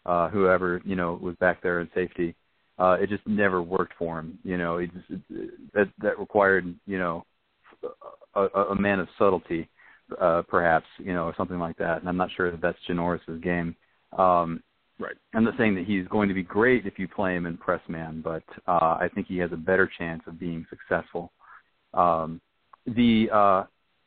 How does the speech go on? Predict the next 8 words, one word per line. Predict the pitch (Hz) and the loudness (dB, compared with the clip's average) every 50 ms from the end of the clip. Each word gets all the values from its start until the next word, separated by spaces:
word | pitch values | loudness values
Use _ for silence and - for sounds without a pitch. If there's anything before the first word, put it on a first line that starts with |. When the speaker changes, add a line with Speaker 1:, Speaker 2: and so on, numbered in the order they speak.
| _ _ _ - | _ _ _ -2
Speaker 1:
I | 117 120 117 - - | 0 0 -2 -2 -4
think | 170 170 180 170 | -2 -2 0 2
that | - 139 120 117 | 2 2 2 2
we | 120 120 123 120 113 - - | 0 -2 0 -2 -2 -2 0
saw, | - 131 135 139 139 135 127 120 - _ _ _ _ _ _ _ _ _ _ _ - - - - - _ _ _ - 107 - - - - | 2 4 4 4 4 4 2 0 -4 _ _ _ _ _ _ _ _ _ _ _ -20 -20 -20 -20 -20 _ _ _ -18 -16 -16 -14 -8 -2
I, | 131 131 123 123 127 | 0 0 0 0 0
I, | 131 131 - 135 120 - | -4 -2 -2 -2 0 2
I, | 123 123 123 127 | 4 4 4 4